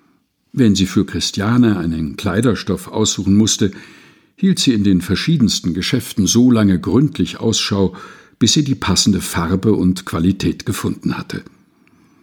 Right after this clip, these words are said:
Ehe sie für den Enkel August eine Weste,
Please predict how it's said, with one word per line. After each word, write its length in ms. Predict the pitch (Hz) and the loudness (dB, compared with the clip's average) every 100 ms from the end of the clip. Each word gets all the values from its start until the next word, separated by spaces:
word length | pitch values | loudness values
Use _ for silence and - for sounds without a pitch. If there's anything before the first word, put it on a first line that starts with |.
| _ _ _ _ _ _ | _ _ _ _ _ _
Ehe 260 | 143 131 117 | 4 4 4
sie 220 | 110 107 | 2 2
für 180 | - 92 | 0 -2
den 180 | 95 85 | -2 0
Enkel 340 | 117 120 82 | 0 0 -2
August 640 | - 117 135 98 92 - | -2 0 2 0 -2 -4
eine 240 | - 85 78 | -6 -4 0
Weste, 540 | 107 - - 101 85 | 2 0 0 -2 -2